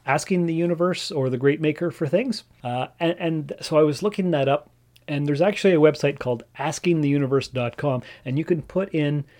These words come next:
uh, your request on there. There's a little fill in the box and hit submit kind of thing. I haven't done that,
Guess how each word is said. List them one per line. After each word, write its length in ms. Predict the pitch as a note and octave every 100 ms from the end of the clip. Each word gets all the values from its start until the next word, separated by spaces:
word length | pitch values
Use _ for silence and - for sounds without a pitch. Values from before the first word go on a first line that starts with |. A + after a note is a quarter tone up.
| _
uh, 160 | D#3 C#3+
your 160 | D#3+ E3
request 480 | F3+ F3 C4 - - _
on 280 | F#3 A3 A#3+
there. 320 | D#3 C3+ D3+ _ -
There's 180 | C#3 C#3
a 80 | D#3
little 320 | F3 E3 C#3+ _ _
fill 180 | E3 D#3+
in 80 | D3+
the 80 |
box 460 | B2+ C#3 D3 - - _ -
and 120 | B2
hit 180 | B2+ -
submit 400 | - C3 D#3+ -
kind 240 | C#3+ C3+
of 80 | B2+
thing. 240 | E3 A3+ - _ _ _ -
I 60 | D3
haven't 260 | C3+ C3 B2
done 220 | C#3 C3+
that, 220 | B2+ C#3+